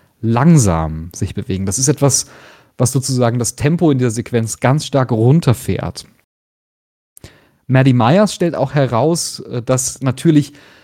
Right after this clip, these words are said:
Spielende auch nicht wegschauen können in dieser Sequenz, was bei Horrorspielen ja sowieso grundsätzlich keine gute Idee ist, aber hier geht es ganz besonders schlecht, denn man muss die Nadel sehr präzise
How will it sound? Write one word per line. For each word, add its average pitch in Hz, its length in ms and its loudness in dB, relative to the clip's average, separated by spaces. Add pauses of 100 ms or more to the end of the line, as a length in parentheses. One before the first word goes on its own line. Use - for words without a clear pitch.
(300)
Spielende 156 420 2
auch 120 140 0
nicht 117 180 -2
wegschauen 110 580 0
können 85 360 -8 (220)
in 117 100 0
dieser 98 180 0
Sequenz, - 720 -10
was 110 140 -2
bei 104 120 -2
Horrorspielen 120 480 0
ja 107 60 -4
sowieso 98 280 -2
grundsätzlich 107 460 -4
keine 131 240 0
gute 107 200 -6
Idee 127 220 2
ist, 131 140 -2
aber 107 240 0 (680)
hier 170 180 2
geht 160 140 2
es 143 100 -2
ganz 151 180 0
besonders 175 420 0
schlecht, 131 400 -2
denn 139 200 2 (260)
man 127 140 0
muss 160 160 0
die 151 80 -4
Nadel 123 360 -4
sehr 135 240 2
präzise 151 880 0